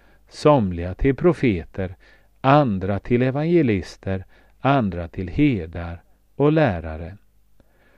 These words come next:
Så satte han de heliga i stånd att utföra sin tjänst, att bygga upp Kristi kropp, ända tills vi alla når fram till enheten i tron och i kunskapen om Guds son,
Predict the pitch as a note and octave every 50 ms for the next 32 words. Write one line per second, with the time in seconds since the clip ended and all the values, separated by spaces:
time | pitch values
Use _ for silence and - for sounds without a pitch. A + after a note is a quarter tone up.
0 | _ _ _ _ - F#3+ F#3 E3 - - G3 E3+ - - _ - B2+ A2+ B2+ C3+
1 | C3+ C3+ C3+ B2+ B2+ D3 D3+ C#3 G#2+ F#2+ F2+ F2+ F2+ G2 A2 A#2+ B2+ - - -
2 | - D#3 E3 F#3 F3 D3+ A2 F#2 F#2 G#2 A2 G#2+ - D3+ D3+ B2+ G2 - - -
3 | G#2 F#2+ F#2 F#2 A2+ A#2 - - - G2 F#2 G#2 G2+ - - D3 D#3+ - B2 G2+
4 | F2+ - - _ _ _ _ - _ _ _ _ _ - G2 F#2+ F#2 - _ D3
5 | D#3+ E3+ F3 F#3 F3 D#3 D#3 D#3 - _ - - D3+ D#3+ C#3+ - - - _ -
6 | A#2+ A2+ - - F#2+ F#2 F2 E2 - _ - - - - _ _ _ _ _ -
7 | D#3 E3+ D#3+ C#3 B2+ B2+ C#3 C3 - - C3 B2 A2 - - - C3+ - - -
8 | E3 E3 D3+ C3+ B2+ C3 C3+ C#3 C#3 C3+ C3 A#2+ - - - G#2 F#2+ F#2+ F2+ F2
9 | F2 - - A2+ A2+ B2+ C#3+ C#3+ B2 G2 F2 D#2+ F2 F#2+ F#2 E2 - - G#2+ A#2
10 | B2 B2 - - D#3 E3+ F3 D#3 A#2 F#2+ - _ _ - - - - _ _ _
11 | - F#2+ F#2+ F#2 - - E3+ F3 F#3 E3+ C#3+ - - - - D#3 D3+ C#3+ - D#3+
12 | D#3+ D#3+ D#3 B2 G#2+ B2 C3 A#2+ - - - - G2+ F#2+ F2+ E2+ E2 E2 G2